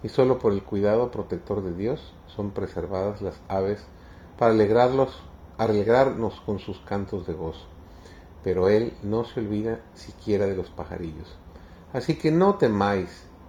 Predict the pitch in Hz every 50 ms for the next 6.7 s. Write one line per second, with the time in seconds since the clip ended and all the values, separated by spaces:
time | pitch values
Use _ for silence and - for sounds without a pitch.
0 | - 92 92 95 101 107 113 117 127 131 139 139 - - - 113 101 98 98 104
1 | 117 117 107 98 85 - - 123 127 - 143 143 - - - 87 90 95 92 -
2 | - 95 - - - - - 80 78 80 73 69 65 73 82 87 87 80 82 95
3 | 92 - - 113 110 - - - - - - - - - - - - - 135 135
4 | 131 - - 165 180 190 190 175 175 143 120 - - 120 - - 120 107 101 101
5 | 101 104 110 113 123 147 - - - - - 101 92 92 92 - - 101 - -
6 | 98 92 87 - 90 85 82 - 80 78 76 78 78 76